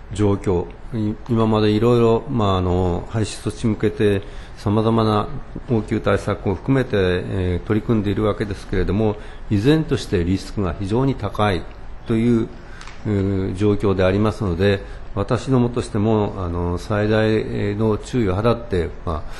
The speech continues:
注視しながら、その、事故防止に努めているところであります。えーっと、私もげ-、廃炉、うん、廃炉汚染水対策関係閣僚会議の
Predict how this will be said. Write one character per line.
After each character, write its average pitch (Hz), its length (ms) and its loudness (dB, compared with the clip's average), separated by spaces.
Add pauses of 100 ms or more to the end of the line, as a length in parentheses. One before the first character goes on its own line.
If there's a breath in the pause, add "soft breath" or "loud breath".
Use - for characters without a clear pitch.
(240 loud breath)
注 110 200 2
視 - 160 -4
し - 120 -4
な 104 120 2
が 107 100 0
ら、 90 260 0
そ - 140 -6
の、 85 300 -2
事 87 120 -4
故 90 120 -2
防 90 220 0
止 - 160 -4
に 90 100 0
努 - 240 -6
め 87 120 0
て - 140 -6
い 87 60 0
る 82 80 -6
と - 80 -8
こ 90 120 -6
ろ 90 40 -4
で 87 100 0
あ 78 60 0
り 78 80 -4
ま 80 120 -4
す。 - 140 -12 (680 loud breath)
え 98 160 0
ー 87 100 -6
っ - 40 -10
と、 98 600 -2 (280)
私 139 640 4
も 135 260 6
げ-、 117 140 4
廃 135 300 2
炉、 123 160 4
う 139 200 -2 (120)
ん、 98 60 -6 (200)
廃 127 240 2
炉 120 160 4
汚 110 60 -2
染 120 200 2
水 120 200 -2
対 117 180 0
策 117 180 -4
関 117 200 0
係 113 100 0
閣 104 300 0
僚 117 120 4
会 123 240 2
議 95 120 2
の 85 200 -2